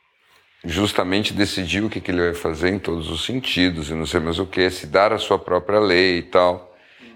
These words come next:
e se rebelar contra esse cenário de,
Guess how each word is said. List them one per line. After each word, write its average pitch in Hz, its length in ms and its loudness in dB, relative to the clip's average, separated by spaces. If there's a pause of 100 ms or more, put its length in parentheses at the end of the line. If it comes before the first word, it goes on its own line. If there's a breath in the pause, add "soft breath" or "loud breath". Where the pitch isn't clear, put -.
(140)
e 85 520 -2
se - 180 -4
rebelar 90 520 4
contra 95 280 -4
esse 90 360 -4
cenário 90 520 2
de, 85 340 -8